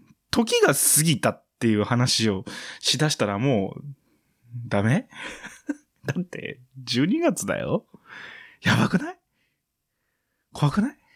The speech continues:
<laughs> おじいちゃんになっていくよね。こんな話ばっかりして。あ、そうだ。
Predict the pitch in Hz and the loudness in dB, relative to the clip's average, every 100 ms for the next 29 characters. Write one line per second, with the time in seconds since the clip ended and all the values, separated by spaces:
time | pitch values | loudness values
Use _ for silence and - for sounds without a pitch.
0 | _ _ _ _ _ _ _ _ _ _ | _ _ _ _ _ _ _ _ _ _
1 | _ _ - - - - - - _ - | _ _ -12 -10 -10 -16 -18 -20 _ -20
2 | _ - - - - - _ 320 - - | _ -20 -16 -16 -10 -12 _ -14 -14 -20
3 | - - - 370 - - 113 120 151 226 | -20 -8 -4 -2 -4 -6 -4 -2 0 -2
4 | - 98 95 95 101 - 95 - - 110 | -2 -4 -4 -6 -8 -10 -10 -10 -4 0
5 | 113 101 110 98 113 107 101 95 - - | 0 -2 -4 -2 -2 -2 -4 -6 -10 0
6 | 151 - - 131 - | 0 0 0 0 0